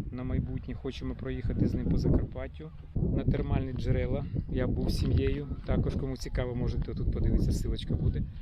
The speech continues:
А ми ще хочемо в Косин з ним проїхати. Там теж є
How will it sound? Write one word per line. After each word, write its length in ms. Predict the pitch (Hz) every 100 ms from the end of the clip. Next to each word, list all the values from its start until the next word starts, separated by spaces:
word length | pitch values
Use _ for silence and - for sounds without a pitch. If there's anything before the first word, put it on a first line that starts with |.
| - - - - - - - - -
А 220 | 123 117
ми 120 | 147
ще 140 | -
хочемо 380 | 151 160 - 151
в 60 | 135
Косин 420 | - 156 - 139
з 80 | 117
ним 120 | 117
проїхати. 580 | 131 120 113 - 123 - - - - - - - - - - - - - -
Там 160 | - 117
теж 240 | 131 123
є 280 | 120 120 113